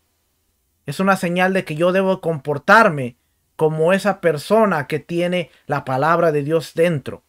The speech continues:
Y cuando yo llego, de hecho, el judío tiene la costumbre de besarla. ¿Por qué? Porque es unas, están, están adorando la mezuzá.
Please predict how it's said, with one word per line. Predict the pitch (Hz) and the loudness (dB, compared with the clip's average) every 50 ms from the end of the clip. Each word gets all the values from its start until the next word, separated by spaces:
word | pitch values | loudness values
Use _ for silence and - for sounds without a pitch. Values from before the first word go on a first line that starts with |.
| _ _ _ _ _ _ _ _ | _ _ _ _ _ _ _ _
Y | - 180 180 | -8 -8 -2
cuando | - 196 196 196 196 | 0 2 2 2 2
yo | 208 202 240 254 269 | 2 4 6 4 4
llego, | 233 233 277 277 254 180 135 131 123 127 180 - _ _ _ _ _ _ _ _ _ _ _ | 6 4 4 6 6 4 2 -2 -6 -6 -8 -10 _ _ _ _ _ _ _ _ _ _ _
de | - 165 | -4 -2
hecho, | 170 - 202 196 | 0 0 2 2
el | 185 170 | 2 0
judío | - 165 156 170 196 208 202 196 - _ _ _ _ _ | -2 -2 -2 2 4 4 4 2 0 _ _ _ _ _
tiene | - 180 190 190 190 | -4 0 2 4 4
la | 180 175 | 2 2
costumbre | 165 151 - - 202 202 190 190 175 | 0 -4 -4 -4 -2 0 0 0 2
de | 165 139 - - _ _ _ 139 143 - - _ _ _ _ _ _ _ _ _ _ _ | 0 0 0 -6 _ _ _ -14 -14 -14 -18 _ _ _ _ _ _ _ _ _ _ _
besarla. | 190 160 147 147 - - 185 185 170 135 113 95 - - _ _ _ _ _ | -6 -4 -2 -2 2 4 4 4 4 2 -2 -6 -10 -14 _ _ _ _ _
¿Por | - 151 151 143 | -4 -4 -4 0
qué? | - 208 202 147 120 - _ _ _ _ _ _ - | 2 2 2 2 0 -6 _ _ _ _ _ _ -2
Porque | 170 156 - - | -2 -2 0 -4
es | 185 - | -4 -4
unas, | 202 214 214 208 208 202 - _ _ _ _ - - _ | -2 0 0 0 0 -2 -6 _ _ _ _ -20 -20 _
están, | - 175 156 - - 190 196 208 214 214 180 - | -8 -8 -8 -2 0 2 2 2 0 -2 -6 -8
están | 175 170 - - 208 202 214 | -8 -8 -2 0 2 4 6
adorando | 214 214 202 190 196 208 220 226 214 | 6 8 8 8 8 8 6 6 4
la | 202 196 | 4 4
mezuzá. | 202 202 165 185 165 139 214 254 302 285 - | 2 2 0 -2 0 2 4 4 4 2 -2